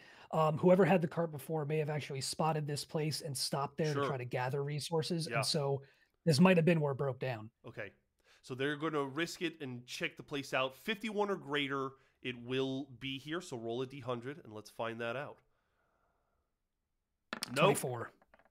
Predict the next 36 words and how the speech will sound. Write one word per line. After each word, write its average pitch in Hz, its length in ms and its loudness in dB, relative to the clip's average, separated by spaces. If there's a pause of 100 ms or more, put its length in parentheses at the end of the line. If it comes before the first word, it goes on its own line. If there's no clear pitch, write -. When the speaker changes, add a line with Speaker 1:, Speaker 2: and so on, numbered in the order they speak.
Speaker 2:
They, 135 160 0
Speaker 1:
Nope, 131 140 -2
Speaker 2:
they, 143 140 0
Speaker 1:
not 160 160 6
here. 185 200 8
Speaker 2:
yep, 160 240 6
they 143 80 0
look 165 200 2
around 185 420 10
and 156 180 0
Speaker 1:
<laughs> 143 60 -4
Speaker 2:
there 147 160 4
is 139 220 -4
no 156 180 4
cart 175 380 0
to 165 100 -10
be 147 100 -10
found, 127 460 -4
so - 100 -16
they 117 220 -8
have 151 200 -4
to 151 60 -16
press 131 360 -8
on. 104 320 -8 (420)
Uh, 131 300 0
Speaker 1:
Let's 131 100 -2
do 180 60 0
Speaker 2:
great. 240 180 4
Speaker 1:
it. - 80 -14 (220)
Speaker 2:
So 170 120 -4
we're 175 140 -4
gonna 202 340 -2
continue, 226 720 -10
uh, 151 200 -4
by 143 260 -6
undertaking 170 800 -10